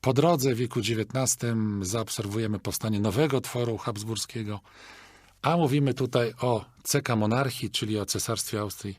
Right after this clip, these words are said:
Królestwie Węgier. Był rok tysiąc osiemset sześćdziesiąty siódmy. No i ten os-, przedostatni C K cesarz, no, mylnie się go nazywa ostatnim, Franciszek Józef Pierwszy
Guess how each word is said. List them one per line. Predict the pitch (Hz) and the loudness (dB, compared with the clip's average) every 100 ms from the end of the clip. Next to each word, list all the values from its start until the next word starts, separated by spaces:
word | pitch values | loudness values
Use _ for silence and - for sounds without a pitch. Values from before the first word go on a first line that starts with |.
| _ | _
Królestwie | - 101 92 - | -6 -4 -4 -4
Węgier. | 101 135 117 101 | -2 -2 -2 -2
Był | 98 101 | -4 -4
rok | 95 - | -6 -6
tysiąc | 104 107 98 | -6 -4 -2
osiemset | 95 101 - 98 - | -4 -4 -6 -8 -12
sześćdziesiąty | - 123 104 92 101 92 | -2 0 0 0 -4 -4
siódmy. | - 143 127 117 - - - - - - - | -2 0 0 -2 -10 -18 -20 -20 -20 -10 0
No | 147 170 | 2 4
i | 156 123 - | 2 0 0
ten | 120 120 | -2 0
os-, | 110 - - | 0 -2 -4
przedostatni | - - 185 127 - 117 104 - 95 92 _ | 0 4 4 2 0 -2 -4 -6 -8 -8 _
C | - 120 | -6 -2
K | 98 | -2
cesarz, | - 139 - 101 - | 0 -2 -2 -4 -4
no, | 101 98 95 98 - _ - | -6 -8 -8 -10 -14 _ -6
mylnie | 92 98 107 156 151 117 | -2 2 4 4 4 2
się | - 107 | -2 -2
go | 104 | 0
nazywa | 104 113 110 | 0 -2 -2
ostatnim, | 98 - 131 131 117 - - - - | -2 0 -2 0 -4 -4 -14 -20 -10
Franciszek | - 139 120 - 120 101 - - - - | -2 0 0 -2 -2 -4 -12 -20 -20 -4
Józef | 113 107 98 - | -2 0 -2 -2
Pierwszy | 127 123 - 117 | -2 0 0 -2